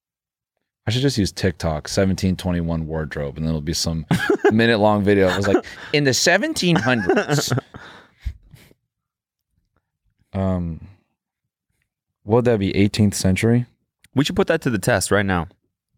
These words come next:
Speaker 2: TikTok search engine.
Speaker 1: Yeah. Find that link. Yuck, yuck, yuck, yuck, yuck, yuck, yuck, yuck, yuck. <laughs> Yuck, yuck, yuck. Shooting the next one.
Speaker 2: Search
Speaker 1: September
Speaker 2: seventeen hundreds
Speaker 1: twenty-nine.
Speaker 2: wardrobe.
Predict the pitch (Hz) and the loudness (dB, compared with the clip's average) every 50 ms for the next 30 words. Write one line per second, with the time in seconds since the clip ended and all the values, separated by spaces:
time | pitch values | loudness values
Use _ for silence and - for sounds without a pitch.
0 | _ _ _ _ _ _ _ _ _ _ _ _ _ _ _ _ - - _ _ | _ _ _ _ _ _ _ _ _ _ _ _ _ _ _ _ -20 -20 _ _
1 | - - 117 - - 113 110 - - - 107 98 - 85 85 80 80 76 73 - | -6 -6 -4 -2 -2 -2 -2 0 0 -2 -2 -2 -4 -6 -8 -8 -8 -10 -12 -14
2 | _ _ _ _ _ _ _ _ _ _ _ _ _ _ _ _ _ _ _ 95 | _ _ _ _ _ _ _ _ _ _ _ _ _ _ _ _ _ _ _ 2
3 | 101 101 92 82 73 67 - _ _ _ _ _ _ _ _ _ _ _ _ _ | 2 4 2 2 -2 -6 -10 _ _ _ _ _ _ _ _ _ _ _ _ _
4 | _ _ _ _ _ _ _ _ _ _ _ _ _ _ _ _ _ _ _ _ | _ _ _ _ _ _ _ _ _ _ _ _ _ _ _ _ _ _ _ _
5 | _ - - - 123 135 - 135 117 113 117 127 117 104 117 139 160 147 110 92 | _ -4 0 2 4 4 4 4 4 4 4 4 2 2 2 4 4 2 2 0
6 | - - - - - - - 123 123 127 - - - 123 120 127 120 - - 117 | -2 -6 -12 -14 -6 0 2 2 2 2 2 2 2 4 4 4 2 2 2 2
7 | 120 123 113 - 120 117 123 117 - - 117 117 113 - - 123 113 107 - - | 2 2 2 2 2 2 2 0 0 2 2 2 2 0 0 -2 0 -2 -2 -2
8 | - - - - - - 117 - - _ - - - - - 202 - - 143 - | -2 -2 -2 -4 -6 -6 -6 -6 -6 _ -10 -12 -10 -10 -10 -12 -12 -12 -14 -18
9 | - _ _ _ _ _ _ _ _ _ _ _ _ _ _ _ - - - - | -20 _ _ _ _ _ _ _ _ _ _ _ _ _ _ _ -20 -6 -2 0
10 | 120 110 110 - - 117 110 101 101 - - - 107 101 - - - - - _ | 0 0 -2 -2 -4 -4 -2 -4 -6 -10 -10 -8 -8 -8 -10 -14 -20 -20 -20 _
11 | _ _ _ _ - - - 110 107 92 87 82 85 98 104 - - - 127 117 | _ _ _ _ -10 -4 0 2 2 4 4 2 2 0 0 0 0 0 0 0
12 | 78 78 - - - - - - - 135 127 - 143 139 147 135 120 113 113 110 | 0 -2 -8 -10 -6 -4 -2 0 0 0 0 0 -2 -2 -2 -2 -2 -2 -2 0
13 | 92 104 101 90 - 98 92 92 92 87 87 85 73 64 60 | 0 0 0 0 -2 -4 -2 -2 -2 0 -2 -4 -4 -6 -8